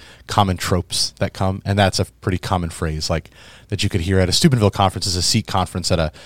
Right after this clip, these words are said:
youth retreat or something like that. To be seen, known, and loved. And that's often pointed out as the, one of the deepest desires of our heart,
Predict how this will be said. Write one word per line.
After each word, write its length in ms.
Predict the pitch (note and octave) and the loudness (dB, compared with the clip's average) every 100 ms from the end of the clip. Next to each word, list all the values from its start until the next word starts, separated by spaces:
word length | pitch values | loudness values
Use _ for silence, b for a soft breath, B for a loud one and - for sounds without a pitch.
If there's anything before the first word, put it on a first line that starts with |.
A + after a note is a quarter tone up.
| B B | B B
youth 480 | F#2+ G#2+ - - - | 2 2 0 -10 -2
retreat 440 | F#2+ - - G#2 E2 | -2 0 0 0 0
or 40 | |
something 260 | D#2+ F#2+ F2+ | -2 -4 -4
like 140 | E2+ | -4
that. 240 | F#2+ E2 - B B B B | -2 -4 -6 B B B B
To 120 | - A2+ | -2 0
be 120 | G#2 | 2
seen, 320 | - C3 A2+ | 2 2 2
known, 180 | G#2 F#2+ | 2 0
and 120 | F2+ | 2
loved. 320 | G2 E2+ E2 | 4 4 2
And 80 | F#2 | -2
that's 160 | G2 - | 0 2
often 260 | F#2+ F#2 | 2 0
pointed 300 | - G#2 F#2 | 0 2 4
out 160 | F2+ F2 | 4 4
as 140 | F2 - | 0 -2
the, 80 | |
one 140 | F2+ G2 | 0 0
of 80 | E2+ | 0
the 80 | |
deepest 420 | E2+ F#2+ - - - | -2 -2 -2 -2 -2
desires 440 | F2 F2 E2+ E2 | 0 2 0 -2
of 120 | D#2+ D#2 | -6 -8
our 260 | C#2+ - b b b b b | -12 -14 b b b b b
heart, 400 | - C#3 F2 | 6 6 6